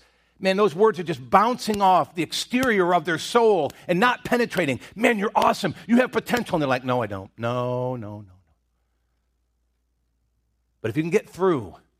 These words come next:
and those words begin to get into and, and, and get into your mind and into your heart, and you begin to believe it in your inmost being, then something comes to life. Because, see, folks, we've been made for that. We've been made to hear the very words of God. Our heavenly daddy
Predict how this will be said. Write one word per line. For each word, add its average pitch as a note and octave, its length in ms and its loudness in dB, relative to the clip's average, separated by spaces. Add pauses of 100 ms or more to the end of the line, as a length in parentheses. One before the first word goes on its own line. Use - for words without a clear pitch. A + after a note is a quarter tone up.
(120)
and C#3 140 -2
those F3+ 180 2
words F#3+ 320 2
begin F#3+ 380 0
to F3+ 100 -4
get G3 360 -2
into G3 420 -2
and, A#2+ 140 -2 (140)
and, D#3 200 -2
and C#3 120 -4
get E3+ 140 4
into G#3 260 -6
your F#3 140 0
mind F#3 460 0
and C#3+ 100 -2
into D#3 220 -6
your D#3 140 -8
heart, G3 360 0
and C#3+ 80 -6
you C#3+ 80 -8
begin D#3 200 -4
to D#3+ 100 -10
believe E3+ 320 -2
it C3 100 -4 (200)
in D#3 100 -2
your E3 100 -4
inmost G3+ 540 -2
being, G3 340 -2 (160)
then C#3+ 140 -4
something A3+ 480 -2
comes F3 260 -6
to - 140 -6
life. D#3+ 280 -2
Because, - 240 -10
see, F#3 220 -6 (200)
folks, G#3+ 220 0
we've F#3+ 140 -2
been E3+ 240 -2
made A3+ 260 2
for D3+ 160 -6
that. - 460 -10 (880)
We've G#3 80 -2
been F#3+ 320 0
made G3 600 0
to F#3 100 2
hear G#3+ 200 2
the G3 120 2
very G#3 280 2
words G3 300 2
of D#3+ 100 -4
God. F#3 240 2
Our G#3+ 160 2
heavenly G#3 380 2
daddy E3+ 460 2